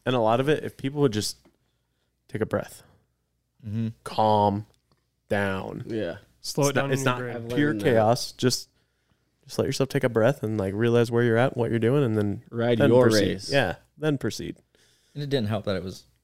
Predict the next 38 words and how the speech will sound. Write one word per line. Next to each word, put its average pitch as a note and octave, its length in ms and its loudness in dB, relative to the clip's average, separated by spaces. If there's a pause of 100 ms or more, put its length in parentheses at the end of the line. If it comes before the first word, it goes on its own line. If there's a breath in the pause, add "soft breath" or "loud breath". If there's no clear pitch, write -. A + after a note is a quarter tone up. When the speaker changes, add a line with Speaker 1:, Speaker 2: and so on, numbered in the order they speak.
(120)
Speaker 2:
negative F#2+ 400 -6
thirty F#2+ 340 -6
out. F#2+ 220 -6 (380)
Speaker 1:
Yeah. D#2+ 240 0
Speaker 2:
I A#2 60 -4
think A#2 260 -4 (640)
Speaker 1:
I C#3+ 100 6
do C3+ 100 4
Speaker 2:
once A#2+ 100 0
Speaker 1:
think A#2 160 -2
that G#2+ 160 -2
had A#2 120 -4
something G2+ 200 -8
to G#2+ 80 -4
do G2+ 100 0
with G2+ 160 0
it. D#2+ 60 -2
It A2+ 60 4
was C#3 140 4
just D3+ 160 -2
a F#3 40 4
weird E3 260 6
day. D3+ 240 4 (160)
Speaker 2:
It - 60 -6
Speaker 1:
I - 40 2
mean, A#2+ 140 2
Speaker 2:
was. G2+ 320 -2 (140)
Speaker 1:
even E3 240 4
Supercross C3+ 560 2
that C3 100 -2
day C#2+ 120 -2
had - 140 -4
a - 40 -12
ton - 220 -8
of - 80 -10
crashes - 420 -6
and - 100 -10
injuries. - 460 -8